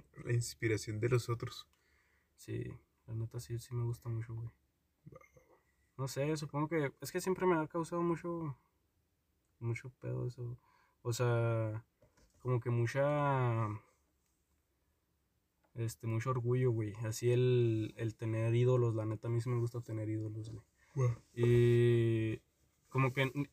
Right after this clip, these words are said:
Speaker 2: pero no los idolatro en el, en el hecho de que,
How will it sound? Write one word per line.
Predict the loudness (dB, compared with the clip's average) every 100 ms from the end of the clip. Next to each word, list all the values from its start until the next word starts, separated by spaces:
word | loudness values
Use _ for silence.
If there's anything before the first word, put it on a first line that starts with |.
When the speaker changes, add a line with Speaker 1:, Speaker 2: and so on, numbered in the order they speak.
| -2
Speaker 2:
pero | 4 8
no | 8
los | 8 6
idolatro | 4 6 4 2 0
en | 0
el, | 0
en | 2 4
el | 4
hecho | 4 2 2
de | 0 -2
que, | -4 -2 -2